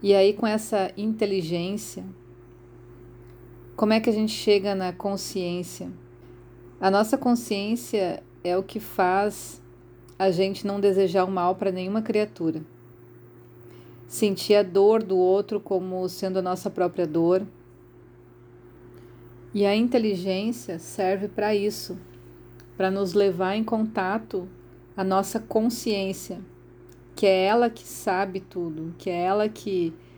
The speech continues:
é o grande Deus das coisas, que pode nos levar a coisas infinitamente superiores do que a gente tá apegado à matéria do dia a dia.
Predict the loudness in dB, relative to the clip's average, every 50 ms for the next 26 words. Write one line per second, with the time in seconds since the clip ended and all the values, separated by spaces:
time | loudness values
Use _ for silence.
0 | -20 -20 -20 -20 -20 -20 -20 -20 -8 0 2 4 4 4 2 2 2 2 2 2
1 | 2 0 -2 2 4 6 6 6 4 2 0 -2 -2 -4 -6 -8 -6 -2 0 0
2 | 0 -2 -2 -6 -12 -14 -16 -18 -6 -2 0 0 0 0 -2 -4 -4 -4 -4 -4
3 | -2 -2 -2 -2 -2 -2 -2 -2 -2 -4 -6 -8 -10 -12 -16 -20 -20 -20 -20 -20
4 | -20 -20 -20 -20 -20 -20 -20 -20 -20 -20 -20 -20 -12 -10 -8 -8 -2 2 4 4
5 | 4 4 4 2 0 0 -4 -10 -14 -14 -16 -18 -20 -20 -20 -20 -20 -20 -20 -20
6 | -20 -20 -20 -20 -18 -6 -2 -2 0 2 2 2 2 2 0 0 -2 -2 -2 -4
7 | -6 -6 -6 -8 -4 -2 0 2 4 4 6 6 4 4 2 0 -2 -4 -6 -6
8 | -6 -6 -6 -6 -6 -6 -6 -6 -6 -4 -4 -4 -2 0 0 0 2 2 0 0
9 | -2 -4 -8 -10 -14 -20 -20 -20 -20 -20 -20 -20 -20 -20 -20 -20 -20 -20 -20 -16
10 | -8 -4 -2 0 0 0 2 4 4 4 4 4 2 0 -2 -4 -2 0 0 0
11 | 0 0 -4 -6 -4 -4 -4 -4